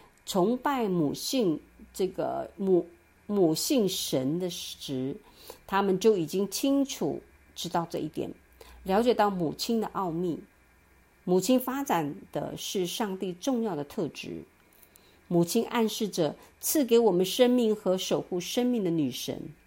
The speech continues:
暗示着生命的变化趋向成熟，并走上死亡的变化过程。她不只是抚育的母亲，也是编织人类生命的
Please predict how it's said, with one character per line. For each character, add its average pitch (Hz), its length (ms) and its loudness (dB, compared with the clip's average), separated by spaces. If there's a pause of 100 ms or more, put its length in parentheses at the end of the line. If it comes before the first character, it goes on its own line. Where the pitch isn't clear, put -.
(680)
暗 202 160 2
示 185 180 -4
着 175 160 0
生 247 300 0
命 247 180 2
的 151 80 2
变 - 300 -4
化 151 340 -6 (320)
趋 - 300 -4
向 180 260 -6
成 143 320 -8
熟， - 340 -8 (640)
并 226 180 4
走 175 160 2
上 185 240 -2
死 - 360 -2
亡 143 260 -4
的 170 80 -8
变 175 240 0
化 175 100 -4
过 151 300 -6
程。 - 180 -12 (760)
她 285 120 -4
不 370 200 2
只 220 180 2
是 214 220 2
抚 165 280 -6
育 202 140 -2
的 160 80 0
母 160 260 -6
亲， 175 340 -2 (260)
也 175 120 2
是 220 140 2
编 214 240 4
织 208 220 -2
人 175 200 2
类 185 140 0
生 233 240 -2
命 233 220 0
的 151 100 -2